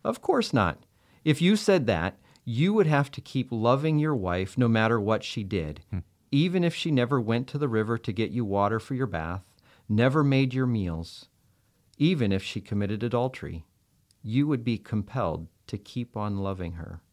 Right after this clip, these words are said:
Speaker 1: "No, no, no. We would never say Vu. It just doesn't exist."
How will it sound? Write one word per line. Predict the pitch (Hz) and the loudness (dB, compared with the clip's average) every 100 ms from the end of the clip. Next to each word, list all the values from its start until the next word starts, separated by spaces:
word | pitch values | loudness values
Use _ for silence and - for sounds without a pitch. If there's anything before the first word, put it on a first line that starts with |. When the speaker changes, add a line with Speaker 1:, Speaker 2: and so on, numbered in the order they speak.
| _ _ _ _ _ _ - | _ _ _ _ _ _ -6
Speaker 1:
"No, | 107 101 87 | 0 2 2
no, | 85 | 0
no. | 82 76 76 73 _ _ _ | -2 -6 -8 -12 _ _ _
We | - 104 92 | -4 -2 -2
would | 80 73 | -4 -4
never | 85 98 110 73 92 | -2 -2 -2 -4 -10
say | - - 80 | -12 -8 -6
Vu. | 78 78 87 76 80 _ _ _ _ _ | -8 -8 -8 -8 -14 _ _ _ _ _
It | 101 85 | -6 -6
just | 95 101 95 - - 113 | -6 -4 -4 -8 -18 -10
doesn't | 87 78 78 78 - | -8 -6 -8 -10 -12
exist." | 80 82 78 - - - | -14 -12 -12 -14 -20 -20